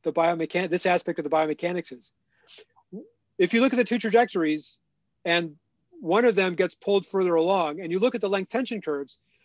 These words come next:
the properties of the muscle itself resist getting pulled out more strongly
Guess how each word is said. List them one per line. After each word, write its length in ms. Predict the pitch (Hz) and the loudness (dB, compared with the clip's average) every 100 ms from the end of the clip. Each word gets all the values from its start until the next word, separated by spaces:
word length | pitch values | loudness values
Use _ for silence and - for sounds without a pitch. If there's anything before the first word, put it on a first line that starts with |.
| _ _ _ | _ _ _
the 80 | - | -8
properties 680 | - - 262 285 285 262 226 | -8 -2 2 2 0 -4 -2
of 120 | 226 | -2
the 80 | 196 | -2
muscle 460 | 175 214 233 208 240 | -2 -2 0 -4 -4
itself 760 | 175 - - - 277 196 - _ _ _ _ - | -6 -6 -6 -2 0 -2 -8 _ _ _ _ -12
resist 1080 | 165 185 156 135 147 247 - - - - - _ _ _ _ _ _ - | -6 -4 -6 -6 0 0 0 -10 -14 -20 -20 _ _ _ _ _ _ -8
getting 240 | 180 180 165 | -4 -4 -6
pulled 320 | - 202 180 | -4 -4 0
out 280 | 196 165 156 | 0 0 -4
more 240 | 156 196 226 | 0 2 2
strongly 760 | - 214 247 247 160 135 156 | 2 0 0 -2 -6 -8 -14